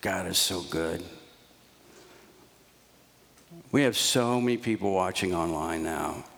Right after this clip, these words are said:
so many people, even with the church app. It goes all over the United States.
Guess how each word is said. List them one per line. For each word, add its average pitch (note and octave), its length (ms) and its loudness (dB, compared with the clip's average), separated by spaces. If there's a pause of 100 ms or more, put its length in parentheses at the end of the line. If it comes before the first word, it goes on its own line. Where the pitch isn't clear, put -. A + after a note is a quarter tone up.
(400)
so G#2 360 0
many F#2 180 -2
people, E2 580 -4 (240)
even F#2 200 0
with F2 140 -2
the E2+ 60 -4
church E2+ 400 -4
app. D#2 260 -2
It - 800 -20
goes A2 200 0
all A2 180 4
over G#2+ 140 -2
the G#2 60 0
United G2+ 300 0
States. - 640 -4